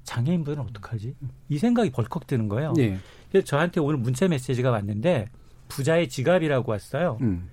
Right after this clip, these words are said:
Speaker 1: 부자 지갑에 돈이 꽂힌 게 아니라 마스크가 꽂혀 있어요.
Speaker 2: 음.
Speaker 1: 그러니까 마스크 구하기가 그만큼 어렵다는 거거든요.
Speaker 2: 네.
Speaker 1: 그래서 제 생각에는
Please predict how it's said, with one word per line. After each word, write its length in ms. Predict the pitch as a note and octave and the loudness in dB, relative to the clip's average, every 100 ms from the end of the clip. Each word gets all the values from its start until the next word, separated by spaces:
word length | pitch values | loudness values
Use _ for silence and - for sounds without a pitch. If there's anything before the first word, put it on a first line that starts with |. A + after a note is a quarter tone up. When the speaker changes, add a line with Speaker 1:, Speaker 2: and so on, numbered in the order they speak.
| - | -12
Speaker 1:
부자 260 | - D3 F3 | -2 4 4
지갑에 420 | C#3 C#3 C#3 C3+ - - - | 4 0 2 0 -4 -20 -6
돈이 220 | - E3+ | 0 2
꽂힌 300 | F3+ D#3+ E3 | 2 0 0
게 80 | C3+ | 2
아니라 400 | A2+ A#2+ D3 A2 - | 2 2 -2 -2 0
마스크가 420 | B2 B2+ E3+ B2 | 0 2 0 0
꽂혀 280 | - - C3 | -2 -10 -14
있어요. 240 | - A#2+ - | -14 -16 -4
Speaker 2:
음. 460 | A#2 A2+ F#2+ F2+ - - - | 2 2 2 -2 -8 -18 -6
Speaker 1:
그러니까 240 | E3+ A#2 | -2 0
마스크 300 | C3+ C3 G#3+ | 0 0 0
구하기가 380 | E3 E3 D3+ D3 | 2 2 2 -4
그만큼 480 | - F3 A3+ B3+ G3+ | -4 2 2 4 2
어렵다는 420 | A2 A2 C3 A2+ | 2 0 -2 -2
거거든요. 480 | G#2+ G#2+ G#2+ C3+ A2 | -4 -8 -4 2 2
Speaker 2:
네. 100 | F2+ E2 - - | 0 -6 -14 -8
Speaker 1:
그래서 440 | D#3 D3+ G3 A#2 - - - | -2 2 4 2 -2 -16 -6
제 160 | - D#3+ | -2 2
생각에는 760 | G#3+ F#3+ E3+ D3 D3+ F3 G#2 | 4 4 4 2 2 2 0